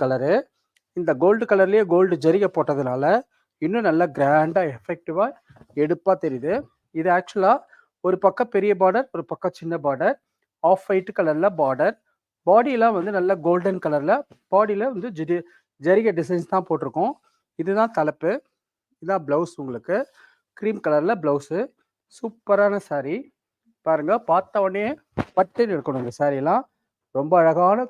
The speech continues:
காம்போ. அடுத்தது வந்து பாலும் பழம் கட்டம். அதுல வந்து இது வந்து பிரவுன்,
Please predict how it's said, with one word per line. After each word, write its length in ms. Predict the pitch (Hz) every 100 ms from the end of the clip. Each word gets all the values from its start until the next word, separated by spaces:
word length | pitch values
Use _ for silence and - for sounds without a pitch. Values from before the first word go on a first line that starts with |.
| 180
காம்போ. 280 | 143 123 117 - - - _ _ _ _ _ _ _ _ _ _ _ _ _ _ _ _ _ _ _ _ 139
அடுத்தது 340 | 196 - 190
வந்து 180 | 175 202 240 220 190 - -
பாலும் 380 | 190 226 254 214
பழம் 300 | 165 147 131
கட்டம். 340 | 143 - 175 127 _ _ _ _ 147
அதுல 220 | 208 214
வந்து 160 | 175 196 233
இது 80 | 160 147
வந்து 140 | 220 185 135 - - _ 131
பிரவுன், 320 | 143 196 233